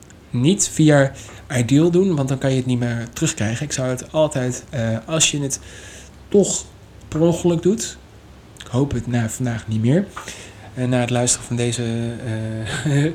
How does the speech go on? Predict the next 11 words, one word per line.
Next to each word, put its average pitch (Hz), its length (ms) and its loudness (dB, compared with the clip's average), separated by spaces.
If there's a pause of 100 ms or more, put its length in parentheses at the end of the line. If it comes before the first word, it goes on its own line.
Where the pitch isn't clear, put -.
<laughs> - 160 -14
tips, - 300 2 (420)
ehm, 131 560 6
ik 139 200 -6
zou 143 220 0
altijd, 156 520 2 (1040)
ehm, 117 640 -4 (960)
het - 200 -8
overmaken 120 440 0
via 110 140 -2
PayPal. 117 440 -4